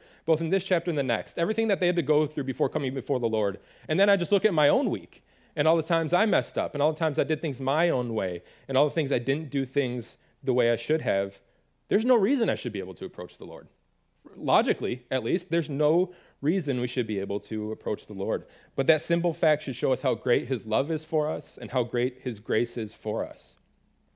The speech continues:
And if we continue reading in, in, um, chapter twenty-eight, we'll see a lot of detail of all the individual, uh, pieces of the clothing, but we're gonna skip over to chapter twenty-nine, and we're gonna look at, um,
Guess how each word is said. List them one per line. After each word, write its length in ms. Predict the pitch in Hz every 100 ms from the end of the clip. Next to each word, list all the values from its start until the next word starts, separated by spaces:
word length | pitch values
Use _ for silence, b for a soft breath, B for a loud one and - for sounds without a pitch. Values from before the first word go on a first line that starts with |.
| _ _ b b b b b b b b b b
And 100 | 165
if 80 | 165
we 100 | 202
continue 340 | 196 196 208
reading 240 | 196 185 180
in, 100 | 170
in, 300 | 170 156 151
um, 400 | 151 135 117 104 _ _ _ _ _ _ _ _ -
chapter 300 | 156 131 139
twenty-eight, 440 | - 139 120 127
we'll 120 | 127
see 160 | 117 143
a 60 |
lot 180 | 120 120
of 100 | 120
detail 580 | - 123 - 131 117 107
of 300 | 101 104 101
all 160 | 123 120
the 160 | 123
individual, 760 | 117 113 107 113 113 110 104 b b b -
uh, 160 | 110
pieces 420 | 107 170 - 156 123
of 120 | 110
the 100 | 110
clothing, 420 | - 135 131 131
but 140 | 120 131
we're 80 |
gonna 120 | 131 131
skip 300 | - 165 170
over 160 | 151
to 160 | 147 123
chapter 320 | - 127 131
twenty-nine, 720 | - 131 123 98 95 104 127 - b b b
and 140 | - 127
we're 120 | 135
gonna 140 | 143
look 220 | 135 175 185
at, 340 | 151 - - 156
um, 400 | 135 117 107